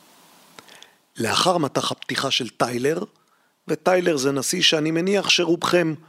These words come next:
לא מכירים, המנהיג האמריקני הבא שיותיר בסין את חותמו היה אותו מוח על אנטי סיני,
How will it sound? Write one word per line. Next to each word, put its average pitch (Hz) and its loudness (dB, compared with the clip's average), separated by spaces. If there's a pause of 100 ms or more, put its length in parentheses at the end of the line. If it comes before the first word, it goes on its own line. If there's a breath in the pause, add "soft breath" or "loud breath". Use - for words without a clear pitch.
(180 soft breath)
לא 180 6
מכירים, 151 0 (600 loud breath)
המנהיג 190 0
האמריקני 196 0
הבא 175 2
שיותיר 170 0
בסין 165 2
את 160 -2
חותמו 165 2
היה 170 2
אותו 185 0
מוח 180 -2
על 214 0
אנטי 190 -2
סיני, 220 4